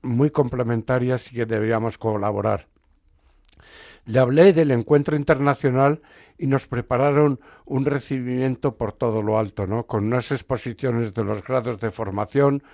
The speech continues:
una visita al campus y un ofrecimiento a colaborar. Pero ahora es una colaboración que, aprovechando esta presencia internacional, se ofrece un poco no a nivel español, sino se ofrece a nivel mundial.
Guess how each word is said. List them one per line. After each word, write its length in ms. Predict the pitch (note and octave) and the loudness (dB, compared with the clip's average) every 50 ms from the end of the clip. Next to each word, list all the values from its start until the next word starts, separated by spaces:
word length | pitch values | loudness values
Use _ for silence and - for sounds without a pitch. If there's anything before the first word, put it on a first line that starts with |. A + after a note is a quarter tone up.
| - - - - - - _ _ | -20 -20 -20 -20 -20 -20 _ _
una 280 | - A2 A2 C#3+ D3 D#3 | -8 -4 -2 -2 -2 -2
visita 460 | B2 B2 A2 - - D3+ A#2 - A#2+ | -2 -6 -8 -8 -8 -8 -6 -6 -6
al 120 | A#2 G#2+ | -6 -6
campus 600 | - - D#3+ D#3+ D3 - - C3 D3+ C#3 - - _ _ _ - _ | -2 -2 0 0 0 -2 -2 -2 -4 -4 -4 -10 _ _ _ -16 _
y 180 | - C#3 C#3+ C#3 | -4 -2 0 0
un 160 | C3+ D3+ D#3 | 0 0 0
ofrecimiento 760 | D#3 C#3 - E3 D3+ - - C#3 B2+ B2+ C3+ C3+ C3 - D3 | -2 -4 -4 -6 -8 -6 -6 -6 -4 -2 -2 -2 0 0 0
a 80 | C3+ - | 0 2
colaborar. 640 | - C3 A#2 A2+ G#2+ G#2+ A2 A2+ A#2 A#2 A2 - _ _ - - - - - _ | 2 2 4 4 2 2 2 2 2 0 0 -4 _ _ -20 -20 -20 -20 -16 _
Pero 200 | - C3 C3 D3 | 0 2 6 6
ahora 220 | D#3+ E3+ F3 F3 E3+ | 8 8 8 6 4
es 160 | E3 - - | 4 0 -2
una 180 | F3+ D#3+ D3+ D3 | 0 0 0 0
colaboración 800 | - C#3+ C3+ B2+ B2 B2+ A#2+ A#2+ A#2+ - C#3+ C#3+ D3 D3+ C#3+ - _ - - - - _ _ _ | 0 0 0 0 0 0 0 0 0 0 0 0 0 0 -4 -8 _ -20 -20 -20 -20 _ _ _
que, 200 | - - B2+ B2 | -4 0 2 2
aprovechando 680 | B2 A#2 B2 C3+ B2+ A#2+ A#2 - - - D#3+ E3+ D#3+ D3+ | 2 2 2 0 0 0 -2 -2 2 2 2 2 2 0
esta 240 | D3+ - - E3 - | -2 0 -2 -4 -4
presencia 460 | D3 C3+ - - D3+ C#3 - - D3+ | -4 -4 0 2 0 2 2 0 -2
internacional, 680 | C3+ A#2+ - C3+ B2 C3 C3 - - C3 B2+ C3+ C#3 B2+ | -2 0 -2 -2 -2 -2 -2 -2 -2 -2 0 -2 -2 -2
se 140 | - - | -2 -4
ofrece 600 | B2 G#2+ - C3+ C#3+ D3 C#3+ - - D3+ D3+ D3 - _ _ - - - _ - - | -4 -4 -2 0 0 0 2 2 2 0 0 0 -4 _ _ -20 -20 -20 _ -8 -4
un 140 | A#2 B2+ - | -4 0 4
poco 320 | - D#3 C#3+ - D#3 D3+ | 4 4 6 6 6 6
no 180 | C#3+ C#3+ D#3 E3 | 6 6 6 6
a 60 | E3 | 6
nivel 300 | D#3 D3+ C#3 C3+ A#2 A#2+ | 4 2 2 0 0 -2
español, 500 | A#2+ - - - A2 G2+ A#2 C3+ C#3 B2 | -4 -6 -6 -6 -4 -2 -2 -2 -2 -4
sino 240 | - - B2 A#2 A2+ | -6 -6 -6 -6 -6
se 100 | - B2+ | -6 -6
ofrece 340 | A2+ - C3 C#3 - - | -6 -6 -6 -6 -2 -2
a 40 | C#3+ | -2
nivel 260 | B2+ B2+ A#2+ C3 C3 | -2 -2 -2 -2 -2
mundial. 480 | B2 A2+ G2+ G2+ G#2 G2+ A2 A2+ A2 | -2 -4 -4 -4 -2 0 0 0 0